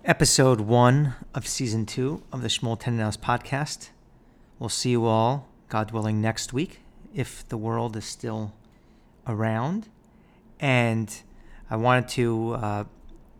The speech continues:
just mention that a friend of mine, his name is Dan, and he's from Seattle.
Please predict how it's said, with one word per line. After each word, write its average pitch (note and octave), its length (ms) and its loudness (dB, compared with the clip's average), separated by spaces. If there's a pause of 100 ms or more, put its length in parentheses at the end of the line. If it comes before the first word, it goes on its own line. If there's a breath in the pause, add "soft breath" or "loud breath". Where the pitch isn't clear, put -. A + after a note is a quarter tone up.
(360)
just - 240 0
mention B2 460 2
that G#2 280 -2 (460 loud breath)
a C#3+ 80 -6
friend D3 300 4
of A2 120 0
mine, G#2+ 340 2
his G#2+ 160 -4
name A2+ 160 0
is G2 120 -2
Dan, A2+ 340 0
and A#2 140 -4
he's G#2+ 160 0
from A2 200 -4
Seattle. A2+ 540 -2